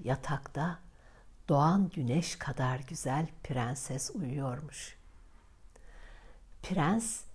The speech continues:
prensesin yanına yaklaşıp diz çökmüş.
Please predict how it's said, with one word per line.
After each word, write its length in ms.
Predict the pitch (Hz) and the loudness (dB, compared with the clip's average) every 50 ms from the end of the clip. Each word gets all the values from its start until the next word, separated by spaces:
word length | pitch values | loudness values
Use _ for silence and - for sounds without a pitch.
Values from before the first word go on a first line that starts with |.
| - - - - - | -12 -12 -14 -8 -2
prensesin 800 | - 160 143 143 151 147 - - 139 127 - - - 156 160 147 | 0 2 2 2 2 0 -2 -4 -4 -4 -4 -4 -2 0 0 2
yanına 380 | 139 127 135 131 127 127 123 | 2 2 2 0 0 2 2
yaklaşıp 760 | 131 123 113 143 - - 131 127 - - - 156 - - - - - - - - | 2 2 0 0 -2 -2 -4 -2 -2 0 0 0 0 0 -4 -14 -16 -16 -10 -6
diz 260 | - 147 - - - | -4 -2 -2 -2 -4
çökmüş. 680 | - - 151 147 - - - 156 - - - - - | -2 -2 -2 -4 -4 -6 -8 -8 -8 -8 -8 -10 -12